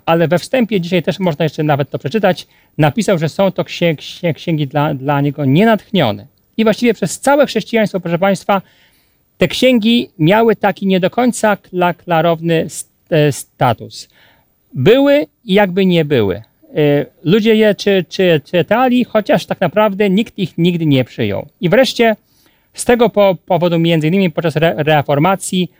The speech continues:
podjęto ponownie dy-, dyskusję na temat tego, co jest Biblią, a co nią nie, nie jest. Te księgi Starego Testamentu, czy to jest, czy też nie, nie, nie jest Stary Testament. Luther, Calvin, inni odrzucili te, te,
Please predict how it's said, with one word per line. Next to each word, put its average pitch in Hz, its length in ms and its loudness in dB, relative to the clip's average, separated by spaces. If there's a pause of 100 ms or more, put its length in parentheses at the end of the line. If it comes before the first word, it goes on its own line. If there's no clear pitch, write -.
(200)
podjęto 175 460 2
ponownie 170 440 0
dy-, 147 280 0
dyskusję 151 540 -4
na 156 100 0
temat 147 340 -2
tego, 156 220 -2
co - 220 -2
jest 156 240 -2
Biblią, 170 300 -2
a 190 100 -2
co 170 140 -4
nią 139 160 0
nie, 139 320 -2
nie 127 280 0
jest. 160 240 -2 (220)
Te 127 80 -4
księgi 151 320 -4
Starego 143 320 -4
Testamentu, 143 600 -2 (240)
czy 151 120 -4
to 131 120 0
jest, 190 480 0
czy 180 120 -6
też 170 200 -4
nie, 165 220 0
nie, 151 260 0
nie 147 140 -2
jest 147 140 0
Stary 131 240 -4
Testament. 113 640 -4 (120)
Luther, 190 500 0 (400)
Calvin, 185 560 0 (440)
inni 202 480 4 (320)
odrzucili 180 440 0
te, 160 200 2 (140)
te, 147 200 2